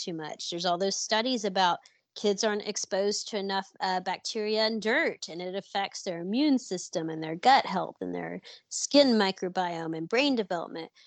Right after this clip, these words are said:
So I think there's a fine line between too much bathing and not enough. Um, but yeah, like, if I'm camping, I, come on, and it's winter,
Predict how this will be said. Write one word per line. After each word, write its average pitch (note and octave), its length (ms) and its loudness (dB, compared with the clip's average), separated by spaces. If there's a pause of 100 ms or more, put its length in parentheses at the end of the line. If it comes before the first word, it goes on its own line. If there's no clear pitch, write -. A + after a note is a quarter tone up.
(180)
So - 160 4
I B3 220 4
think D4 420 -8 (100)
there's C4+ 460 -2
a B3+ 160 2 (140)
fine G#3+ 340 -6
line C4+ 480 -4
between F#3+ 640 -8
too B3+ 340 -6
much B3+ 380 -2
bathing E3+ 640 -6 (340)
and E3 140 -2
not D#3 180 -2
enough. F#3+ 480 6 (540)
Um, G3 760 8
but B3 80 0
yeah, C4+ 320 2
like, A#3 220 -4
if C#4+ 100 -8
I'm G4+ 180 -2 (140)
camping, G4 580 -8 (300)
I, D4 60 -16 (260)
come G4+ 180 -10
on, E3+ 320 -12
and A3 140 -6
it's A3+ 220 -10
winter, G4+ 680 -4